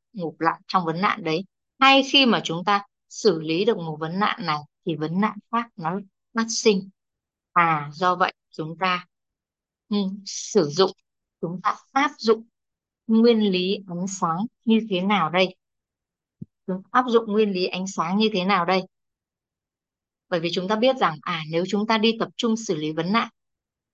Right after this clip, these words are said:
là chúng ta đang đi lấy bóng tối ra khỏi căn phòng tối. Chúng ta đi tập trung, chúng ta đi, ờ, ứng dụng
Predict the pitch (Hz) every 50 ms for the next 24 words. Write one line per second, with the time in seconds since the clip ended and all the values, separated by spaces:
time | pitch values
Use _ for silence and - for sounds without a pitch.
0 | _ _ 185 180 165 160 - - 180 160 165 190 196 190 196 196 190 190 190 196
1 | 196 185 170 160 160 165 160 151 160 175 190 - 180 156 156 185 190 220 202 -
2 | - 160 143 - _ 175 175 175 - 170 151 156 - 156 147 - - - _ _
3 | _ _ _ _ _ _ _ _ _ _ _ _ _ _ _ _ - - 180 175
4 | 185 - 196 190 185 190 - _ _ _ _ _ _ _ _ _ 208 202 196 196
5 | 196 196 185 - - _ _ 226 202 196 196 196 196 196 - _ _ _ _ _
6 | _ _ _ _ _ - 165 175 175 185 196 190 190 190 190 202 202 196 196 190
7 | 185 185 180 180 - _ _ _ _ _ _ _ _ _ _ 208 190 202 240 277
8 | 294 311 -